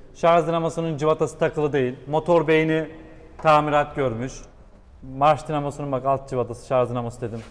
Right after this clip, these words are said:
Marş dinamosunun alt civatası şunda saplaması yok. Motor beyni haricinde dediğim gibi tamirat görmüş. Aracın ön şasileri bu önlerden yamuk. Ön tampon demiri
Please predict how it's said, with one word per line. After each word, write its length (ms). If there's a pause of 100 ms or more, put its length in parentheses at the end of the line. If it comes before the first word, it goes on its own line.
Marş 260
dinamosunun 360
alt 240
civatası 400
şunda 680 (420)
saplaması 640
yok. 180 (2250)
Motor 340
beyni 220
haricinde 500 (140)
dediğim 220
gibi 200
tamirat 480
görmüş. 360 (920)
Aracın 300
ön 140
şasileri 420
bu 140 (300)
önlerden 520
yamuk. 400 (1900)
Ön 200
tampon 480
demiri 640